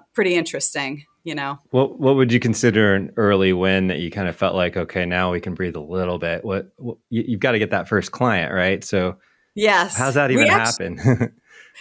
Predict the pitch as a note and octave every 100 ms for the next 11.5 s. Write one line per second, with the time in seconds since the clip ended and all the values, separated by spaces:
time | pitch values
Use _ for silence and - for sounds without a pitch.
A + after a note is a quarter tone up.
0 | - A#3+ C#4 A#3 C4 C4 C4 C4 C4 D4
1 | C4 B3+ G#3 - C4 C4 - A#3 G#3 -
2 | G3 A3+ G#3 F3 G3+ G#3+ F#3+ F#3+ - F3+
3 | F3+ E3+ F3 F3 F#3 F3+ F3 E3+ E3 D#3+
4 | E3+ D#3+ - E3 D#3+ D3+ D#3 D#3+ D3+ -
5 | D3 C#3 D3+ - - - - _ F3+ F3
6 | E3+ E3+ E3+ E3+ E3+ E3+ E3+ E3+ D#3+ E3
7 | E3 E3+ E3+ G3 G#3+ - G3+ F3+ F#3+ G3+
8 | F3+ F3 - F3+ F3 E3+ E3+ F3 F3 _
9 | _ _ - F3+ F3+ F3+ G3 F#3 G3+ F#3
10 | F#3+ - F3 E3 D#3+ - D3+ E3+ E3 F3
11 | D#3+ E3+ G#3+ - -